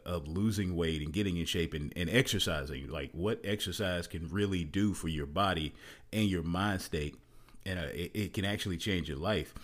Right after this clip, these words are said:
So we gonna get into it with number one, it can make you feel happier.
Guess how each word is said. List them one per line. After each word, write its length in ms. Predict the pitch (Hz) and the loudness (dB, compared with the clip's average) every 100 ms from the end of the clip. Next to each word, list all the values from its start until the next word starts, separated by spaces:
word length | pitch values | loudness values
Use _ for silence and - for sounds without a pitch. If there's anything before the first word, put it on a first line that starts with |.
| - - - - | -16 -20 -20 -10
So 340 | - 127 107 - - - - - - | 0 2 2 -4 -18 -20 -20 -16 0
we 100 | 143 | 4
gonna 180 | 143 120 | 6 6
get 120 | 113 | 6
into 400 | 123 120 107 92 | 6 4 2 0
it 140 | 76 | -2
with 120 | 98 95 | -2 0
number 240 | 113 85 | 0 0
one, 420 | 80 113 92 80 - - - - | 2 4 4 2 -4 -16 -12 -2
it 120 | 123 | 0
can 120 | 117 | 4
make 220 | 107 110 87 | 4 4 0
you 180 | 78 - | -4 -6
feel 240 | - 104 87 | 0 0 2
happier. 480 | 98 82 69 50 | 0 0 -6 -12